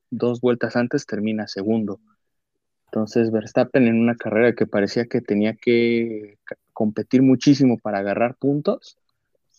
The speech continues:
termina, yo creo que con un, un buen resultado y, pues, solamente está a dos puntos de, de Hamilton, que, pues, es una, es una bestia, güey. La verdad es que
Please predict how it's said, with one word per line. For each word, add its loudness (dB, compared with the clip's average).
termina, -4
yo 0
creo -4
que -20
con -2
un, -4
un -4
buen 0
resultado 2
y, 4
pues, -10
solamente -2
está -6
a 0
dos -4
puntos -8
de, -4
de -10
Hamilton, -6
que, -2
pues, -10
es -4
una, -2
es -18
una 0
bestia, 0
güey. -12
La -8
verdad 0
es -4
que 0